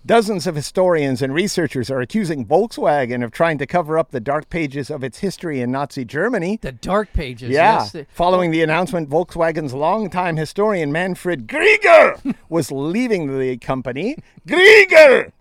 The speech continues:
Speaker 1: led Volkswagen's efforts to research and reveal the company's actions during World War Two,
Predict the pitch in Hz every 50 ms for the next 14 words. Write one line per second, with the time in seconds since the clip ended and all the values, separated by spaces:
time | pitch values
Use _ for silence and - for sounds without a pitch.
0 | _ - - _ _ _ - - - 143 165 175 156 143 135 117 131 156 170 -
1 | - 160 165 156 151 147 156 143 120 131 170 208 214 - 277 220 170 - - 170
2 | 156 156 151 - - 226 254 214 - 214 190 180 170 156 123 151 208 262 247 226
3 | 185 180 - - 226 220 - 220 202 180 160 131 156 175 202 214 - - 170 147
4 | 131 - - 160 160 156 147 139 135 170 165 165 135 135 131 127 127 - - -
5 | 262 269 262 254